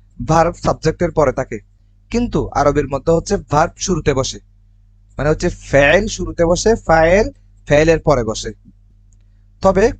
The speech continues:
কখনো সাবজেক্ট বা ফাইল বাক্যে উল্লেখ থাকে না। এখানের মধ্যে বলা হচ্ছে দেখেন, এই যে এখানের মধ্যে কতগুলা কথা এভাবে এসেছে, "শারিবা রহিমুন মাউন", রহিম পানি পান করলো।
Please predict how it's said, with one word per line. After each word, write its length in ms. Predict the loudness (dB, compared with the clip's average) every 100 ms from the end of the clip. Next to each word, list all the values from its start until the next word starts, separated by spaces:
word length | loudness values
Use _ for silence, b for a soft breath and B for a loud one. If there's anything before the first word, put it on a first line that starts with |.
| _
কখনো 500 | -4 -4 -2 -4 -4
সাবজেক্ট 600 | -4 -2 -2 -2 -4 -4
বা 300 | -4 0 0 -2 -2
ফাইল 440 | 0 2 2 0
বাক্যে 420 | 0 -4 -4 -4
উল্লেখ 520 | -2 -2 -2 0 0 -2 _ _ _ _ _ _ _ -6
থাকে 280 | -4 -2 -4
না। 140 | -4
এখানের 260 | -4 -2 -2
মধ্যে 180 | -2
বলা 160 | 0 0
হচ্ছে 200 | 0 -2
দেখেন, 320 | -4 -4 -6 -8 -20 _ _ _ _ -12
এই 120 | -2
যে 100 | 0
এখানের 220 | 2 0
মধ্যে 160 | -2 -2
কতগুলা 360 | -2 -2 0 0
কথা 180 | 0 -2
এভাবে 200 | -2 -2
এসেছে, 260 | -4 -10
"শারিবা 680 | -10 -6 -2 -2 2 4 4
রহিমুন 600 | 2 -2 -2 -2 -2 -6 -6
মাউন", 600 | -4 0 0 -2 -4 -14 _ _ _ _ _ _ _ -2
রহিম 340 | 2 2 0
পানি 260 | -2 -4 -4
পান 220 | -2 -2 -2
করলো। 340 | -6 -4 -6